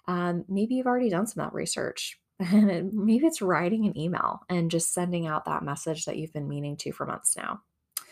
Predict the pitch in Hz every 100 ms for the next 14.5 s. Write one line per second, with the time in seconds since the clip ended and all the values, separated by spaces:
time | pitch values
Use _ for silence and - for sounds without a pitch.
0 | - - - - - _ _ - 196 196
1 | - 196 180 180 151 160 190 196 196 196
2 | 180 196 247 233 170 156 190 208 254 226
3 | 240 - 262 233 208 247 254 214 214 226
4 | - - - 190 175 175 185 196 185 196
5 | 214 185 175 170 170 185 - 185 180 175
6 | - 175 165 165 180 190 175 175 175 175
7 | 160 175 143 135 - - - 170 190 196
8 | 214 - 202 185 202 196 151 151 - -
9 | - _ - - - - _ _ _ _
10 | _ 196 196 196 - 208 226 311 294 190
11 | 165 156 156 - - 190 185 196 202 190
12 | 170 170 170 - - 180 175 156 - -
13 | 175 175 180 - 170 190 202 - - -
14 | 175 - - - 202